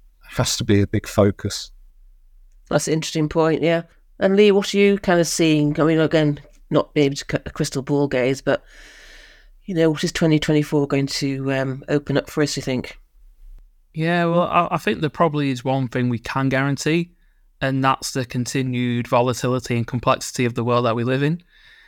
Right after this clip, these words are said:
Speaker 3: I don't think permacrisis was year of the, word of the year a few years back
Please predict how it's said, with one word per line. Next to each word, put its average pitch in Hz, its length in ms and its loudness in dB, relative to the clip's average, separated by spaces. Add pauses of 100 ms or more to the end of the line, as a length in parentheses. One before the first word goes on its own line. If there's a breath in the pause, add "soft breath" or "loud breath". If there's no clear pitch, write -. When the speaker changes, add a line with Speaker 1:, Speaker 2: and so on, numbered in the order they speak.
(120 soft breath)
Speaker 3:
I - 40 -18
don't 151 180 2
think - 180 -6
permacrisis 131 840 -2
was 127 180 -4
year 127 360 0
of 120 200 -6
the, 120 280 -4
word 139 200 0
of 127 100 -6
the 131 100 -6
year 127 440 0
a 127 60 -14
few 139 180 -4
years 131 360 0
back - 400 -2